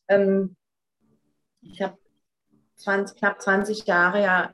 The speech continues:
immer wieder mit Depressionen zu tun gehabt. Und, ähm,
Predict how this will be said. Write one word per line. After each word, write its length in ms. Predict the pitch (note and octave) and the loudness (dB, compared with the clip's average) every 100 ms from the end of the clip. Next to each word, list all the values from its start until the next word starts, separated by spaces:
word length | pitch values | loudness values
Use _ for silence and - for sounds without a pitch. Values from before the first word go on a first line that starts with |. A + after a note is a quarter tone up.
| - | -6
immer 240 | G3+ G3 | -4 -4
wieder 180 | G3 F#3+ | -2 -2
mit 160 | F#3+ | -2
Depressionen 680 | F#3 F3+ F#3 - F#3 G3+ A#3 | -4 -8 -10 -8 -2 0 -2
zu 140 | - - | -6 -10
tun 220 | - A3+ | -4 -2
gehabt. 380 | G#3+ G#3+ G#3+ - | -2 -2 -6 -8
Und, 280 | G3 G3 F#3 | -8 -8 -4
ähm, 280 | G3 F#3 F#3 | -4 -4 -8